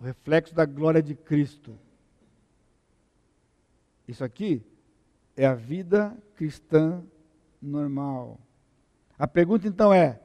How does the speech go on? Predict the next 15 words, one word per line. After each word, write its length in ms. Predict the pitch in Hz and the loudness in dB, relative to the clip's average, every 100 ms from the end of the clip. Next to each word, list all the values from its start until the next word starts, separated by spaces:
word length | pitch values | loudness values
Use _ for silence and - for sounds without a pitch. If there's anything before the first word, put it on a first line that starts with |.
| _ _ - | _ _ -2
agrada 460 | 156 156 196 208 | 2 6 6 8
a 40 | 202 | 6
Deus? 520 | 180 202 240 - - - _ _ _ _ _ _ _ _ | 6 6 4 -2 -20 -20 _ _ _ _ _ _ _ _
Segunda 340 | - 156 196 | -8 -2 0
pergunta 460 | 196 185 185 208 185 | 2 4 4 6 8
é, 320 | 185 220 240 - _ _ _ | 8 6 2 -10 _ _ _
Cristo 340 | 226 247 269 | 6 6 4
faria 420 | 247 233 220 233 220 | 4 6 6 8 6
isso? 400 | 247 - 294 254 _ _ _ _ _ | 6 0 -10 -20 _ _ _ _ _
Cristo 240 | 185 214 | -2 2
agiria 320 | 214 226 240 | 4 6 6
assim? 360 | 208 - 247 - - _ _ _ - | 4 2 0 0 -6 _ _ _ -20
Não 120 | - | -10
tem 120 | 269 | -10
medo. 540 | 254 539 523 - 220 | -10 -14 -14 -14 -16